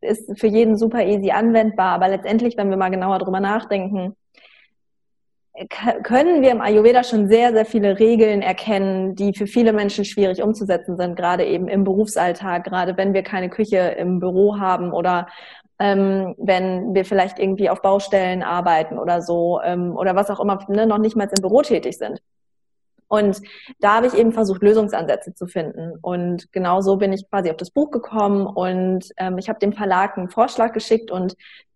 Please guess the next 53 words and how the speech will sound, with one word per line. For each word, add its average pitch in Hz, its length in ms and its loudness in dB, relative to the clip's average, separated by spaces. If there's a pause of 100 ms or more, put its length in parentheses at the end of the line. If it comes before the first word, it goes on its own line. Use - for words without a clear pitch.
(120)
zuerst 233 480 2 (220)
war 214 240 4
tatsächlich 226 420 -2
deren 226 320 4
Idee, 208 520 4
ja 202 140 -2
komm, 226 260 2
wir 185 100 2
machen 208 340 -2
ein - 20 -4
Ayurveda 202 560 2
und 190 160 -2
Meal 240 220 6
Prep 165 360 -2
Buch. 165 340 -2 (420)
Und 185 180 -2
da 196 80 4
habe 208 140 0
ich 233 140 0
halt 233 140 2
gesagt 208 340 2
so, 202 320 2 (560)
nee, 233 380 4
das 254 200 2 (160)
kriegen 277 260 2
wir 262 100 6
mit 247 140 2
Ayurveda 233 460 4
nicht 226 180 0
hin. 202 240 0
Ja, 185 220 2
wir 190 80 2
können 247 460 0
ein 202 60 -6
Stück - 360 -2
weit 233 340 2
natürlich 220 460 -2
auch 170 240 -6
vorbereiten, 254 640 2
weil 196 100 2
das - 160 -4
müssen 208 300 0
wir 175 180 0
auch 170 220 0
heutzutage 190 600 -4
in 180 180 -4
einer 185 260 0
Welt, 196 260 4
wo 190 100 0
wir 190 100 2
halt 180 120 -2
einfach 185 280 -2
einen 185 240 -4